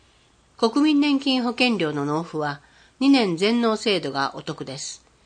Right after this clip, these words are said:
国民年金保険料には、まとめて前払いすると割引が適用される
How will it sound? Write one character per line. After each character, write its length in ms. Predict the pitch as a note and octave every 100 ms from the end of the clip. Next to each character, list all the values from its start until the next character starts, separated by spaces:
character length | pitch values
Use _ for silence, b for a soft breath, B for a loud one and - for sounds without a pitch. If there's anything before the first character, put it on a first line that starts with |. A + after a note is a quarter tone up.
| b b b b b -
国 220 | G3+ C#4+
民 220 | C#4+ C4
年 200 | B3 A#3
金 260 | A#3 A3 G#3
保 80 |
険 260 | G#3+ A#3 G#3+
料 160 | E3 C#3
に 160 | C3+
は、 160 | C3 C3 b b b b b -
ま 140 | F#3+
と 160 | A#3 C4+
め 120 | A3
て 280 | - D3+ -
前 280 | F3 G3+ A3+
払 320 | G#3+ E3+ D3
い 20 |
す 160 | - D3
る 100 | C#3+
と 240 | - C#3
割 240 | D#3 A3 A3+
引 220 | G#3 F#3
が 160 | F3+
適 280 | F3 E3+ E3+
用 140 | D#3 D#3
さ 160 | D3
れ 140 | C#3 C3
る 160 | C#3